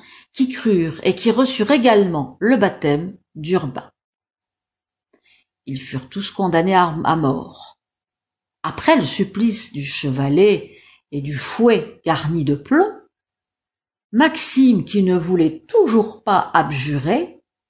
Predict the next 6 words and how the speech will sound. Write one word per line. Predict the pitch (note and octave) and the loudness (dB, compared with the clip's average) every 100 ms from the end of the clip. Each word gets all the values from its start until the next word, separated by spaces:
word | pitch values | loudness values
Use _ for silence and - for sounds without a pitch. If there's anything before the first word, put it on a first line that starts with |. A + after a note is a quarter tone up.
| _ _ _ | _ _ _
fut | - A3+ G#3 | -6 2 4
mis | D4+ D4+ | 4 4
à | A3+ | 4
mort | F3+ D#3+ E3+ G#3 - _ _ | 4 0 0 -2 -6 _ _
par | - A3 | -4 -2
lapidation, | G#3+ G#3 G3+ D#3+ - - F3 F3+ - | -2 -2 -2 -2 -2 -6 -6 -6 -10